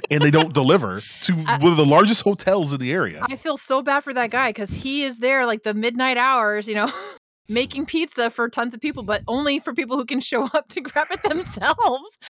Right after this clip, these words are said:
Speaker 2: And I'm like, "I am, I'm not sure if I have anyone sober here to, uh, be able to drive and get
Speaker 1: <laughs>
Speaker 2: it. So,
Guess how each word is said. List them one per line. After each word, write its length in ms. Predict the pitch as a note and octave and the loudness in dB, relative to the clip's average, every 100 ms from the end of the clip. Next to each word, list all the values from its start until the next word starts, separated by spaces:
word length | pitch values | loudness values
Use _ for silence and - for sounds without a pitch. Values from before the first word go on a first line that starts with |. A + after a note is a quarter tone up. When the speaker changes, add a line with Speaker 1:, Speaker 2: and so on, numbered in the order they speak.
| _ _ - | _ _ -6
Speaker 2:
And 100 | C#4 | -4
I'm 80 | C#4+ | 0
like, 180 | C#4+ C#4 - | -2 -2 0
"I 140 | C4 | 0
am, 240 | F#4+ F4+ C4+ | 0 -6 -4
I'm 180 | B3 D#4+ | -4 -2
not 180 | A4+ B4 | -2 0
sure 200 | G#4+ A4 | 0 0
if 40 | F4+ | 2
I 120 | F4+ | 2
have 180 | F4 C#4 | 2 0
anyone 380 | C4+ E4+ D4+ | -4 -4 -4
sober 480 | D4 - B3 D4 A3 | -4 -2 -2 0 -2
here 320 | G#3+ A3+ A3+ B3 | 0 0 -2 -2
to, 400 | A#3 G3+ F#3+ - A#3 | -2 -2 -2 -8 -10
uh, 120 | A3+ | -6
be 120 | A#3+ | -4
able 120 | A#3+ | -4
to 80 | A3 | -6
drive 440 | G3+ G#3+ A#3 A#3+ A#3+ | -6 -2 2 2 0
and 200 | F#3 D#3+ | -2 0
get 180 | A3+ | 0
Speaker 1:
<laughs> 20 | G#4 | 0
Speaker 2:
it. 180 | B4 - - | -4 -6 -6
So, 460 | D4+ B3+ B3 A#3+ | -2 2 2 0